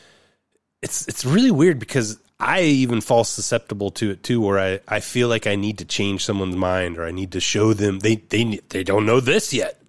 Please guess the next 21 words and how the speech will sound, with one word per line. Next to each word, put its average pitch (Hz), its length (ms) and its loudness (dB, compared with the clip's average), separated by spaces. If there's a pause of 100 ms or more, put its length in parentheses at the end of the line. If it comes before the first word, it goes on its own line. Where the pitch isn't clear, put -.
you 98 100 -10
know? 95 180 -6 (440)
But, 117 180 -2 (720)
you 117 120 -4
know, 113 140 2
if 110 140 -4
you, 113 260 -4 (540)
this, 127 180 -2
this 143 160 -8
kinda 170 200 0
came 139 280 2
<laughs> - 20 4
around 117 220 2
this 135 220 2
weekend. 117 480 0 (220)
Uh, 104 100 0
I 101 40 -2
was 95 120 -10
talking 113 300 0
to 104 60 2
my, 95 260 -2